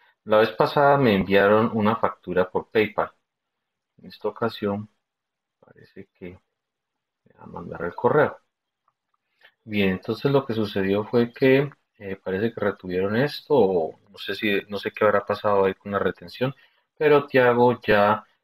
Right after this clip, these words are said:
me abonó el dinero, o sea que no hay ningún problema, ¿sí? Todo está bien. Eh, aparece todo, pues, que está en tránsito o lo que sea, pero, pues, eso ya es, pues, por el lado de él, ¿no es cierto?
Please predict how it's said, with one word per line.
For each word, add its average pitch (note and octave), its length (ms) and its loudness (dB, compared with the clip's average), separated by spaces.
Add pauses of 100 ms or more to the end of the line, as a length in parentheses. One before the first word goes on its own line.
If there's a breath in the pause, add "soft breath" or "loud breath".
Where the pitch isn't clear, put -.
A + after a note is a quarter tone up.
(120)
me G#2 300 0
abonó F#2 580 0
el G2 120 -8
dinero, F2+ 540 -6
o G2+ 60 -20
sea F#2+ 220 -10
que G2 200 -16
no F#2 140 -8
hay F2+ 100 -6
ningún F#2 360 -10
problema, F2 600 -10 (180)
¿sí? D#3 400 -8
Todo F#2+ 200 0
está - 260 -6
bien. A#2+ 340 0 (520)
Eh, F2+ 520 -4 (540)
aparece F#2+ 480 -4
todo, G2+ 380 0
pues, F2+ 200 -6
que - 120 -20
está F2+ 340 -12
en F#2 120 -6
tránsito F#2+ 460 -6
o F#2 120 0
lo G2 100 0
que A2 140 -6
sea, G2+ 340 0
pero, F#2+ 180 -8
pues, F2 220 -10
eso F2+ 220 -10
ya F2+ 260 -2
es, - 180 -8 (760)
pues, F#2+ 140 -20
por F#2+ 180 -14
el F2 120 -10
lado F2+ 280 0
de F2+ 180 -2
él, F2 100 -6
¿no E2+ 60 -12
es - 60 -14
cierto? - 300 -4